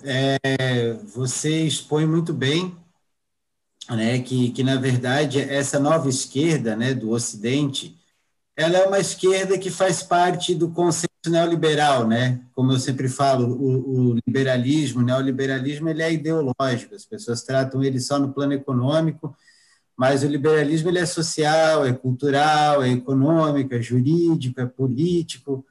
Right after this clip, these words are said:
é educacional, é todo um conjunto de valores ideológicos de uma sociedade, né? Então,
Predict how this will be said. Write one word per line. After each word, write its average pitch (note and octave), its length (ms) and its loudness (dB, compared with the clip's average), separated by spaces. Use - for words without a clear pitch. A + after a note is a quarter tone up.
é B2+ 160 0
educacional, D3+ 1120 2
é D#3 60 0
todo D#3+ 300 0
um F3 80 0
conjunto E3+ 540 0
de D#3 80 -6
valores D3 680 2
ideológicos C3+ 680 0
de B2+ 80 -2
uma C#3 160 0
sociedade, C3+ 760 -2
né? A#2 240 -4
Então, C3+ 380 2